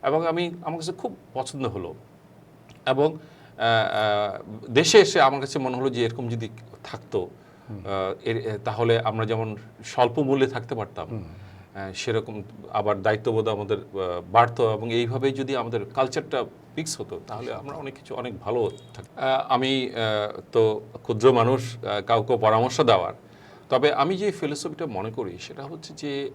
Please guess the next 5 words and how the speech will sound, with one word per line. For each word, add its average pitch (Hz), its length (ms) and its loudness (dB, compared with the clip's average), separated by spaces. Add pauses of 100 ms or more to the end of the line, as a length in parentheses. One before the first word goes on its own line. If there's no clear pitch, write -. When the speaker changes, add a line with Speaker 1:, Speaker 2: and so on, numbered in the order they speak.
Speaker 1:
আপনার 135 560 -4 (640)
জীবনটা 135 360 -2
বৈচিত্র্যময় 135 680 -2
হওয়া 104 260 -6
উচিত 90 260 -12